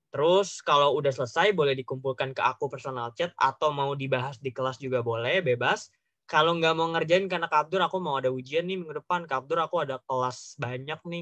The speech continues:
nggak sempet, no problem. Jadi nggak ada pressure, ini cuman kalau misalkan kalian kepo nih, kira-kira aku risetnya udah oke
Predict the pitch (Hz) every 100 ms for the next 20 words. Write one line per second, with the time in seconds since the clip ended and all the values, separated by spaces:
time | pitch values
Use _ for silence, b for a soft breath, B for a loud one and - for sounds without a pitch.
0 | 156 120 135 135 185 _ _ _ _ 151
1 | 165 180 190 175 139 110 _ _ 131 135
2 | 190 190 - 147 143 147 - 135 123 -
3 | 202 185 151 180 160 156 170 147 147 143
4 | 131 135 151 131 135 151 135 120 143 139
5 | 135 _ 123 117 127 156 151 - 180 -
6 | - 131 117 123 165 131 120 135